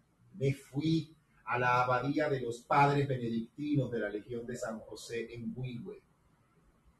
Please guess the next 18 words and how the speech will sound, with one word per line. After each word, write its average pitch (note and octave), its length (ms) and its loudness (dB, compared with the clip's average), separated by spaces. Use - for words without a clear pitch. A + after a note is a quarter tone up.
y D3+ 120 0
me D#3+ 180 6
encerré D3 480 2
un C3 180 4
año G2 340 -2
allí. - 300 -20
Tuve C#3+ 240 2
un C3+ 200 4
año C3 320 4
en F#2+ 100 -4
esa F2+ 300 -8
abadía, - 500 -16
en G#2+ 880 -2
franco C#3+ 600 4
trabajo A2 440 -2
de A2 80 -4
servicio, A#2 880 -4
oración A#2 840 2